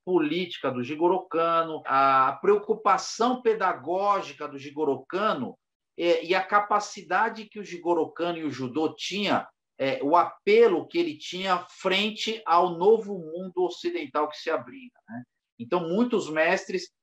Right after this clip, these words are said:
passa-, a, a, entre aspas, deixaram de usar o, o antigo nome de jiu-jitsu,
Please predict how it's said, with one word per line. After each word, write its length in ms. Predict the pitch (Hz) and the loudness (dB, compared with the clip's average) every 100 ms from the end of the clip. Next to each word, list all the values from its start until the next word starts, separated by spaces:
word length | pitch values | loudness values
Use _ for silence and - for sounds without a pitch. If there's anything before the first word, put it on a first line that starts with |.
| _ - | _ 0
passa-, 560 | 185 180 - 202 196 208 | 2 2 0 2 4 4
a, 880 | 156 156 135 147 143 139 135 131 | 4 4 4 2 4 4 2 2
a, 80 | 143 | -2
entre 280 | 170 180 165 | -6 -6 0
aspas, 520 | 175 196 - 131 113 _ _ _ - | 2 0 -4 -10 -12 _ _ _ -4
deixaram 640 | 175 170 - 190 208 208 | -4 -2 0 4 4 2
de 120 | 170 | 0
usar 360 | 165 131 160 160 | -4 0 0 2
o, 240 | 147 147 139 | 0 -8 -8
o 120 | 143 | -8
antigo 340 | 135 160 147 | -8 -8 -6
nome 300 | 139 139 123 113 | 0 0 -2 -8
de 140 | 139 | -12
jiu-jitsu, 840 | 135 139 120 117 135 135 - 208 | -8 -8 -8 -8 -8 -8 -12 -12